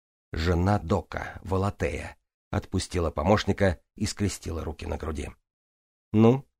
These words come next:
обычным голосом спросила она. "Потрудитесь объяснить, почему в этом самом священном месте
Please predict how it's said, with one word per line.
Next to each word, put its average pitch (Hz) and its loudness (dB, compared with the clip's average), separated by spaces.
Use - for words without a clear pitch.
обычным 90 -2
голосом 85 -2
спросила 85 -4
она. 87 0
"Потрудитесь 156 4
объяснить, 113 -2
почему 120 0
в 78 -2
этом 104 -2
самом 95 2
священном 95 0
месте 101 0